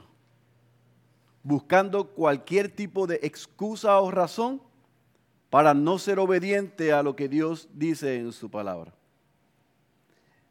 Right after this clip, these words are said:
Sin embargo, Dios te arrincona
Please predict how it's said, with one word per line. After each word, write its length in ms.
Sin 180
embargo, 420
Dios 320
te 160
arrincona 800